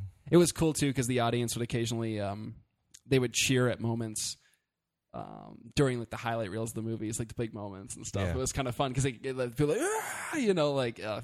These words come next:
Speaker 1: yeah, it was,
Speaker 2: That's
Speaker 1: it was
Speaker 2: really
Speaker 1: cool.
Speaker 2: cool.
Speaker 1: It was such a cool experience.
Speaker 2: Awesome. Well, I'm glad you guys got to check that out. Uh, but it's time to move on and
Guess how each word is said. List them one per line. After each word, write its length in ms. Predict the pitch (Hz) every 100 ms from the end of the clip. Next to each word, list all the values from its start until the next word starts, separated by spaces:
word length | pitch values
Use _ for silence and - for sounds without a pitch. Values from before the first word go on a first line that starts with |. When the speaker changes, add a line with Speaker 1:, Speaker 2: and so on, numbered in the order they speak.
| -
Speaker 1:
yeah, 100 | -
it 60 |
was, 140 | - 50
Speaker 2:
That's 140 | 87
Speaker 1:
it 40 | 139
was 100 | 80
Speaker 2:
really 140 | 78
Speaker 1:
cool. 200 | - 76
Speaker 2:
cool. 20 |
Speaker 1:
It 60 | 117
was 80 | 190
such 140 | 160
a 40 | 131
cool 140 | 127
experience. 640 | 110 - 92 82 110 - _ _ - _ _ _ _ _ _ -
Speaker 2:
Awesome. 440 | 123 175 85 82 - - - _ - _ _
Well, 380 | 110 131 110 87 104
I'm 60 | 98
glad 200 | 110 107
you 60 |
guys 220 | 107 104 101
got 160 | 101
to 80 | -
check 240 | - 113 -
that 280 | 110 110 -
out. 480 | 104 107 156 - - - _ _ _ _ -
Uh, 320 | 101 101 101
but 180 | 98 110
it's 140 | 107
time 220 | - 110 92
to 80 |
move 220 | 90 87 82
on 380 | 78 87 123 120 _ -
and 420 | 92 92 90